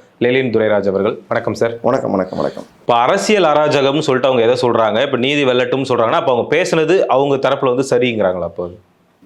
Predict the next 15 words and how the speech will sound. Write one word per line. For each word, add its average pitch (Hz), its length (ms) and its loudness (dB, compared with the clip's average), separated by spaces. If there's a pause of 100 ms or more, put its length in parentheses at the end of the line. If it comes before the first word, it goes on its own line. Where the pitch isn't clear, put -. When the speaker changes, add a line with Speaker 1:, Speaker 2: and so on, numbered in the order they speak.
(440)
Speaker 1:
கஸ்தூரி? 107 500 -2 (680)
Speaker 2:
இல்லைங்க, 175 420 2
அவங்க 165 680 2
ஆரம்பத்துல 202 380 2
இருந்தே 180 260 2
ஒரு 190 280 2
சாதிய 214 760 2
ஆதிக்க 214 640 2
மனோபாவத்தில் 170 600 0
இருந்தவர். 120 380 -2 (1120)
நீங்க 175 220 2
ஒவ்வொரு 240 460 2
இடத்துல 233 260 0
பேசும்போதும் 208 760 2 (540)
சாதிய 254 920 2